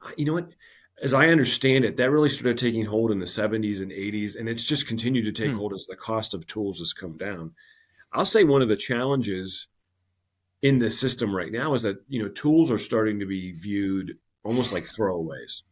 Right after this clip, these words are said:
Speaker 1: You know, in
Speaker 2: Mm-hmm.
Speaker 1: the old
Speaker 2: Yeah.
Speaker 1: days, there was enough value in the tool. There was enough, um,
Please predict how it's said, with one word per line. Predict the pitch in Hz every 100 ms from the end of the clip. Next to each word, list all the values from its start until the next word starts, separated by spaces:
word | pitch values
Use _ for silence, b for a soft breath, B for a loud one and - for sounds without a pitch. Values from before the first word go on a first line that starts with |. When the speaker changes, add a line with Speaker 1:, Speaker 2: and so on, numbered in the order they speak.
| _ _ _ _ -
Speaker 1:
You |
know, | 117
in | 123
Speaker 2:
Mm-hmm. | 120
Speaker 1:
the | 123
old | 120 143 107
Speaker 2:
Yeah. | 107
Speaker 1:
days, | 107 104
there | 107 107
was | 104
enough | 101 110 113 -
value | - 107 104 113 107 101 98 95 95 b b b _ -
in | 120
the | 104
tool. | - 143 143 135
There | 123 110
was | 107 104
enough, | 104 101 95 - -
um, | 90 80 76 151 143